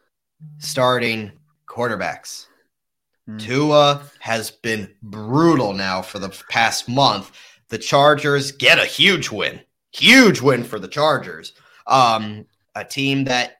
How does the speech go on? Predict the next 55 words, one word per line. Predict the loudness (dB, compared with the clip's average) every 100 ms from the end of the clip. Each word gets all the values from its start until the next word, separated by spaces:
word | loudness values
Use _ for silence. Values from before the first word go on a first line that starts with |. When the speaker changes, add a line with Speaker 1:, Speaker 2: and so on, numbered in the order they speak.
| _
Speaker 1:
you | -6 0
don't | 2 4
know | 2 4
who's | 2 -2 -2
gonna | -4 -4
show | -4 0
up | 2 0 -6
each | -12
and | -10
every | -10 -10
week | -10 -10 -10
when | -12
it |
comes | -10 -12 -14
to | -18
the | -14
Chargers. | -10 -8 -10 -14 -16 -18 _ _ _ -4
But | -4 -6
this | -8 -6
is | -4
a |
Dolphins | 2 4 4 0 -6 -4
team. | -4 -4
We | -6
talk | -4 -4 -4
about | -8 -8
the |
high-flying | -2 0 0 0 2 2 4
offense, | 4 2 -2 -4 -6 -10 -16 _ _ _ -6
but | -4 -4 -6 _ _ _ -12
Tua, | -6 -2 -2 -2 -4 -6
after | -4 -4 -6 -10 -8 -6 -8 -10 _ _
throwing | -6 -6
his | -6 -10 -6
name | -6 -6
in | -6
the | -6
M | -8
V | -12
P | -12
conversation | -6 -6 -6 -10 -12 -14 -16
for | -10 -8
a | -4
while, | -4 -4 -6 -10 _ -20
has | -20 -20
really | -14 -6 -2 -2 -2
cooled | -4 -2 2 6
off | 6 6 2 -4
and | -12
is | -14
bringing | -12 -8 -6 -4
up | -6 -6
concerns | -12 -6 -2 -2 -4
about | -4 -6 -6 -8
what | -2 -2